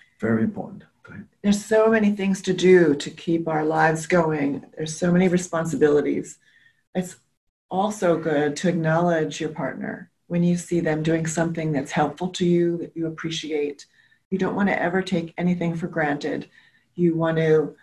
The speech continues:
Speaker 2: um, be generous with your appreciation and your smiles and, uh, affection. It's a very bonding, uh, pleasure to be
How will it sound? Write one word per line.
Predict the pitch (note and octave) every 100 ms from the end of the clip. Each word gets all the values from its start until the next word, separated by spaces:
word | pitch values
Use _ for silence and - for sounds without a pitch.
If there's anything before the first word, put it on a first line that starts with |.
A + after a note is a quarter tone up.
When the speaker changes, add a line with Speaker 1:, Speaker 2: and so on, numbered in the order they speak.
| _ _ -
Speaker 2:
um, | E3 D3 E3
be | - F3+
generous | - F#3+ F#3 F3 C#3 - -
with | E3 E3
your | E3 D#3+ D#3+
appreciation | - F3 F3+ F3 F3 E3+ E3+ - F#3 E3
and | D3
your | C#3+
smiles | - D#3 D3+ D3+ D#3 D#3 D#3 - - - _ _
and, | E3 D#3 D#3 D#3 - -
uh, | C#3 -
affection. | - C3 C3 - - -
It's | D#3
a | D#3
very | D#3 D#3 D#3 D#3+ D#3 D#3 - - -
bonding, | - D3 D#3 D#3 D#3+ D#3 D3+ - _ E3
uh, | D3+ C3+ B2+ _ _ _ _ _ _ _ _ _
pleasure | F3+ D#3 C#3 A#2+ - _ _ -
to | F3+
be | D#3 E3 D#3+ D3+